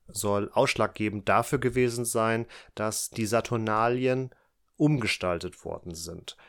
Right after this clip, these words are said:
Man orientierte sich fortan eher an griechischen Opferriten. Das schloss auch ein öffentliches Bankett ein, also eine öffentliche Speisung. Die geopferten Tiere oder das geopferte Tier wurde im Nachhinein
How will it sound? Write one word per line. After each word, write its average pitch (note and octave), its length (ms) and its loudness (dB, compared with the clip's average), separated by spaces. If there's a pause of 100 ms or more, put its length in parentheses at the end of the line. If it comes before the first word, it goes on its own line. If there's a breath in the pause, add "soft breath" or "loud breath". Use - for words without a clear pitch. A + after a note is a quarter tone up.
Man G#2 200 0
orientierte A#2+ 640 0
sich B2 200 0
fortan A2+ 640 -2
eher A#2 480 2
an G#2 260 -6
griechischen B2+ 720 -4
Opferriten. D#3+ 1040 -4
Das G2 400 -4 (380 loud breath)
schloss - 440 -2
auch G#2+ 200 -2
ein G2 260 -2
öffentliches A2 840 -2
Bankett - 720 -4
ein, D#3 300 -6
also G2+ 260 -4
eine F#2+ 320 -2 (380 loud breath)
öffentliche A2 560 -4
Speisung. A#2 800 -2
Die G2+ 120 -8
geopferten G2+ 600 -4
Tiere B2+ 340 -2
oder G2+ 220 0
das G#2 240 -4
geopferte - 500 -6
Tier B2 480 -4
wurde G#2+ 200 -4
im G2 100 -6
Nachhinein G#2+ 680 -2